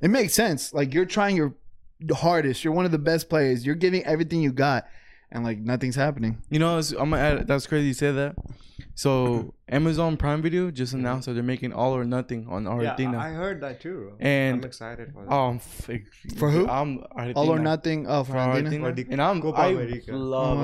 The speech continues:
Speaker 2: Argentina. And I was watching a video with Emilio F-, Mar-, Martinez. Did you watch that? With the
Speaker 3: Yeah,
Speaker 2: goalkeeper?
Speaker 3: yeah.
Speaker 2: He was saying, and this is what he said, he's,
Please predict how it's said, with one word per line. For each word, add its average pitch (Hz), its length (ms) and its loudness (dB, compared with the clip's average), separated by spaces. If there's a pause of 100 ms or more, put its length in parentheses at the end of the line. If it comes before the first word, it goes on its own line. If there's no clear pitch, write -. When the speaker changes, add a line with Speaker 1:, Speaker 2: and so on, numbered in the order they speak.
Speaker 2:
Argentina. 117 380 -8 (360)
And 127 440 0 (800)
I 135 60 0
was 135 80 2
watching 165 260 2
a 160 40 0
video 143 280 2
with 123 160 0
Emilio 131 520 2
F-, 117 200 -10 (180)
Mar-, 123 240 -4
Martinez. 123 600 -6
Did 127 140 -8
you 139 80 2
watch 165 200 2
that? 214 240 0
With 139 120 0
the 131 60 0
Speaker 3:
Yeah, 131 40 0
Speaker 2:
goalkeeper? 202 500 2
Speaker 3:
yeah. 135 120 -12 (280)
Speaker 2:
He 160 80 0
was 175 120 0
saying, 175 520 -2 (420)
and 135 100 0
this 147 60 2
is 160 60 -4
what 160 60 -2
he 147 40 -2
said, 156 220 0
he's, 131 200 -4